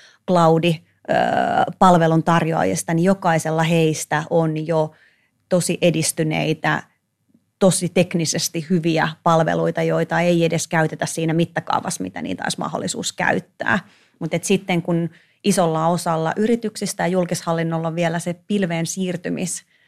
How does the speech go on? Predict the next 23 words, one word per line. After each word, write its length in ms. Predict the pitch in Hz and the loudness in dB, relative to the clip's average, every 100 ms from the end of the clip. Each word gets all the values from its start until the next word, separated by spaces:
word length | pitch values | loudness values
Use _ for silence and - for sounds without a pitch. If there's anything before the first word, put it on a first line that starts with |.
| _ - | _ -6
ö, 320 | - 156 - - | -2 0 -2 -2
työ 240 | 185 160 165 | -4 -2 0
kesken, 640 | 175 170 - - 98 185 160 | 0 2 -2 -4 -4 -4 -6
niin 460 | - 170 165 165 165 | -2 0 0 0 -2
nämä 220 | 170 160 165 | -2 -2 0
palvelut 500 | 196 190 180 165 165 | 4 4 4 2 0
odottaa 420 | 185 175 175 - 170 | 2 0 0 -2 -4
siellä 260 | - 147 | -2 -2
sitten 320 | 175 - - | -4 -6 -6
siellä 240 | 170 - - - | -6 -4 -6 -6
pilvessä. 560 | 160 180 226 - - - - - - - - | -8 -4 -4 -2 -4 -6 -8 -18 -18 -12 2
Ja, 240 | 180 170 | 4 4
ja 100 | 180 | 4
sitten 200 | 170 180 | 2 2
tietysti 360 | 185 175 175 175 | 2 0 0 2
Euroopassa 640 | 190 185 170 160 170 - 165 | 4 6 6 4 2 0 0
meillä 440 | 160 156 160 160 180 | 2 2 0 0 0
reguloidaan 840 | 175 185 175 156 160 156 156 156 | 2 2 2 0 0 0 0 -2
erityisesti 680 | 160 160 147 - 160 - 156 | -2 -2 -4 -8 -8 -6 0
henkilötietojen 840 | 196 180 165 - - 127 165 - 165 | 4 4 4 -4 -4 -4 -2 -2 -2
käsittelyä 640 | - - - - - 76 | -2 -6 -8 -6 -2 -2
paljon 460 | - 90 73 90 95 | -2 -4 -2 -4 -4
pilvessä, 640 | - 73 - 208 - 185 | -4 -6 -2 -2 0 -2